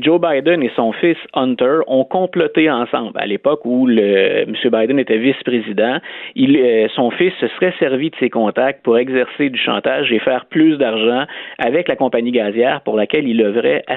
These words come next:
ce moment-là. Donc, les démocrates seraient même prêts à dire, « Écoutez, on veut entendre Bolton,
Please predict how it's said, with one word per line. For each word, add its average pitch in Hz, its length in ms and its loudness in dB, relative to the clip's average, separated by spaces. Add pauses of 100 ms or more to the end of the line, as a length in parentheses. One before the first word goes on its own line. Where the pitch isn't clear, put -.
ce 165 60 -6
moment-là. 123 480 0 (340)
Donc, 131 240 0
les 151 80 2
démocrates 160 540 0
seraient 135 160 0
même 180 320 0
prêts 185 400 0
à 135 100 0
dire, « 147 440 2
Écoutez, 165 500 0 (100)
on 165 200 2
veut 185 120 0
entendre 147 380 -2
Bolton, 135 500 0